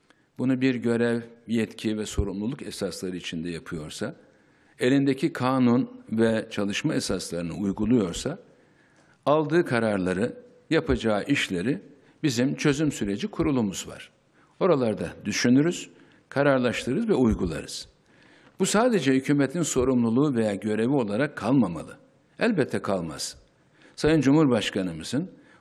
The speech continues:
bu konuyu baldıran zehiri içmek gibi nitelendirdiğini, siyasi hayatımızın sonuna gelsek bile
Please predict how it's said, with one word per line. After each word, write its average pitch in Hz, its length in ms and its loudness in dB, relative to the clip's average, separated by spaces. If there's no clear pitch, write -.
bu 196 100 2
konuyu 120 540 -2
baldıran 139 640 2
zehiri 117 460 0
içmek 143 500 -2
gibi 95 300 -2
nitelendirdiğini, 98 960 -2
siyasi 156 460 2
hayatımızın 139 840 2
sonuna 156 480 0
gelsek 131 580 -2
bile 165 280 -2